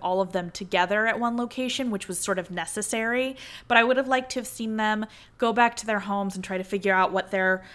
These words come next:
life looks like normally without all of this hanging over them.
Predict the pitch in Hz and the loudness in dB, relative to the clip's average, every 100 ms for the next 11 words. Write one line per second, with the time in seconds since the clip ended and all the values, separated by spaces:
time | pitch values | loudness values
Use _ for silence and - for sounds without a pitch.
0 | - 202 190 196 - - 202 196 - 196 | -8 4 4 4 -4 -8 -6 -6 0 0
1 | 190 196 202 247 208 156 165 190 185 - | 2 -2 0 0 0 -2 -6 -4 -2 0
2 | 190 190 185 - 190 196 190 185 170 196 | 2 0 -2 -2 2 2 0 -4 2 2
3 | 190 - - - 196 190 185 196 202 185 | 2 -4 -6 -6 -4 -4 -2 -2 0 -2
4 | - - 196 | -2 -8 -8